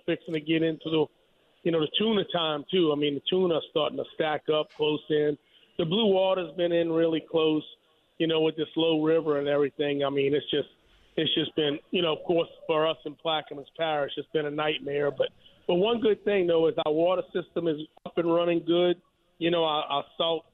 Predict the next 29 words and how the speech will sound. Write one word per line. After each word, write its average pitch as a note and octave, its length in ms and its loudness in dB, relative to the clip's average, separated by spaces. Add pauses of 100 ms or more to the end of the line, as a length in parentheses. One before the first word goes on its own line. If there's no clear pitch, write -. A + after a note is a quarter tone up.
(140)
levels D#3+ 460 -2
are D#3 60 -2
really D#3+ 280 2
low. D#3 280 2
We, D3 180 2
we're, C#3+ 200 0 (260)
we're D3 200 2
able D#3 240 2
to, C#3 120 0 (440)
our D#3+ 140 0
raw E3+ 180 2
product E3 560 -2
coming D#3+ 220 -4
out D#3 180 0
of D#3 160 -2
our D3+ 160 -4
plants D#3 380 0
is, C#3+ 140 -6 (100)
is, D3 180 2 (160)
is C#3+ 180 0 (200)
potable D#3 500 0
now D#3 360 0
and C#3 120 -2
drinkable. D#3 600 0
So, C#3 220 0 (420)
so F3+ 80 0
we're A3+ 240 4
in G#3+ 100 0
good F3+ 200 0